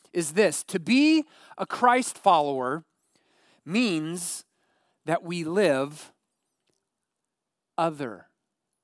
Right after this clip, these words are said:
To be a Christ follower means that we live other. So for this series, we're going to spend the next four weeks, including this morning,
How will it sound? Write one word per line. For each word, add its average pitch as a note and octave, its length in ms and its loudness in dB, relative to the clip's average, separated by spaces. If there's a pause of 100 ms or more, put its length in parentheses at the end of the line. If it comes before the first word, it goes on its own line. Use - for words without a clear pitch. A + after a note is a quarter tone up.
(1400)
To A3 140 2
be C4+ 300 4
a F4+ 80 2
Christ E4 540 2
follower F3+ 720 4 (140)
means G#3+ 920 0 (400)
that G3+ 320 2
we A3 280 0
live G3+ 880 2 (1500)
other. G3 520 0 (3250)
So A3+ 200 2
for C#4 220 4
this D#4 160 -2
series, D4 480 0
we're A#3 80 -2
going C4 300 0
to - 100 -8
spend C#4+ 320 -2
the A#3 60 -2
next A3+ 260 0
four C4 200 2
weeks, A3 280 -6
including A3 420 -4
this B3+ 180 -4
morning, F#3 400 -4